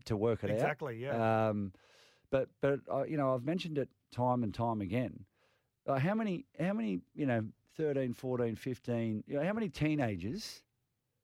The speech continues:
Speaker 1: are excited to watch rugby?
Speaker 2: Mm.
Speaker 1: How many, uh, how, how many, how many teenagers are being engaged into the game, be it via, you know, good quality rugby they can easily access on T V? Well, well, very few.
Speaker 2: Exactly,
Speaker 1: And,
Speaker 2: yeah.
Speaker 1: and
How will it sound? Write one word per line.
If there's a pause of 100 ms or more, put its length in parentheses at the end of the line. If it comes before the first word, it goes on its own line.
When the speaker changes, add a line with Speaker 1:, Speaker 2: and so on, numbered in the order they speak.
(220)
Speaker 1:
are
excited
to
watch
rugby? (260)
Speaker 2:
Mm.
Speaker 1:
How
many,
uh,
how,
how
many, (380)
how
many
teenagers
are
being
engaged
into
the
game, (460)
be
it
via, (380)
you
know, (380)
good
quality
rugby
they
can
easily
access
on
T
V? (480)
Well,
well,
very
few. (120)
Speaker 2:
Exactly,
Speaker 1:
And,
Speaker 2:
yeah.
Speaker 1:
and